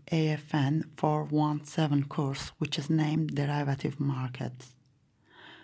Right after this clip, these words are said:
During this term, we will see basic derivative instruments.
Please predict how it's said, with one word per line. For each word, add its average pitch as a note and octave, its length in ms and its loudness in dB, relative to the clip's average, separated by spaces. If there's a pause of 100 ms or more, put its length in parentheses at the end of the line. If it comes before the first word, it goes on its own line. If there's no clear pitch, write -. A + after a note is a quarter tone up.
(220)
During D#3+ 280 2
this G3+ 240 2
term, E3+ 480 4 (240)
we D#3 100 4
will E3 160 8
see E3 260 0
basic F#3+ 460 6
derivative D3+ 680 2
instruments. B2+ 680 0